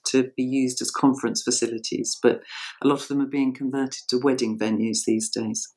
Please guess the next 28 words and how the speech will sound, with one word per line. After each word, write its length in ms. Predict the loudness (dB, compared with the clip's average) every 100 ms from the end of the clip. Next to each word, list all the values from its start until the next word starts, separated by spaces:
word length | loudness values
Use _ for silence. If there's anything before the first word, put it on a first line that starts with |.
| _ -18 -16 -16 -2
And 80 | -2
I 40 |
think 200 | 0 0
they, 140 | 2 0
they 260 | 0 -2
do 240 | 0 0 0
record 320 | -2 0 0
a 60 |
particular 560 | -2 -2 -2 -2 -2 -4
period 480 | -2 0 0 -2 -4
in 200 | -2 -2 0
early 280 | 0 0 0
to 100 | -2 -2
mid 160 | -2
twentieth 420 | 0 -2 0 0
century 480 | 0 -4 -4 -2 0
history, 540 | 2 0 -4 0 0 0 _
particularly 920 | -2 -2 -2 2 2 0 -4 0 0 2
in 100 | 2
relation 400 | 2 0 -2 -4
to 120 | -2
the 100 | 2
working 400 | 2 2 -2 -2
cl-, 240 | 0 -2 -4 _ _
to 320 | -2 0 0 0
working 320 | 0 0 -4
class 260 | -4 -2 0
history, 440 | 0 0 -2 -4